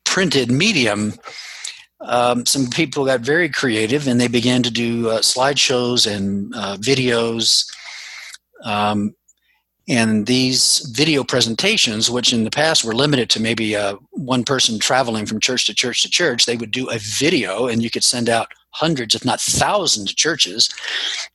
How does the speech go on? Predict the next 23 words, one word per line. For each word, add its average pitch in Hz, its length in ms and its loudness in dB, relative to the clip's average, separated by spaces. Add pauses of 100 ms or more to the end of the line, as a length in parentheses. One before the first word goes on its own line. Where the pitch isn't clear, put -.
(180)
And 123 100 0
these 127 320 0
evangelical 127 760 0
churches - 480 0
then 117 280 0
could 113 220 0
all 113 200 0
be 113 180 -2
watching 110 640 -2
these 110 200 0
anti-Mormon 113 720 0
presentations. 104 1000 0 (1500)
And 113 240 -2
it 117 100 -2
was 117 140 -4
a 104 60 -4
massive, 110 680 -2 (180)
uh, 104 400 -4 (160)
infusion 123 1040 0
of 107 160 -4
anti-Mormon 110 920 -2 (1000)
perspectives 110 800 0
into 113 480 0